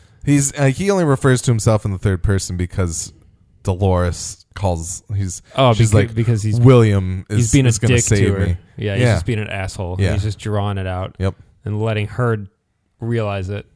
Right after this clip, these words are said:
Speaker 2: instead of just telling her, "I'm William, stupid."
Speaker 1: <laughs> Yeah.
Speaker 2: I like that he, uh, I like how hard, how amused he is by it. Like, she, this has not,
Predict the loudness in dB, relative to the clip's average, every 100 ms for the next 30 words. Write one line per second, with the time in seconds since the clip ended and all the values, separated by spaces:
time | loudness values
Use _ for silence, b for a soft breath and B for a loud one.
0 | _ _ _ _ _ -8 -6 -2 0 0
1 | 0 -2 -2 -2 -4 -6 -6 -6 -6 -6
2 | -8 -8 -2 2 4 4 4 4 4 2
3 | 2 2 4 4 4 4 2 2 2 2
4 | 2 0 -2 _ _ _ _ -4 2 4
5 | 4 4 4 2 2 2 2 4 4 2
6 | 2 0 -4 -4 -4 -6 -6 -8 -6 -6
7 | -4 -2 -2 -4 -4 0 2 2 0 0
8 | -2 -4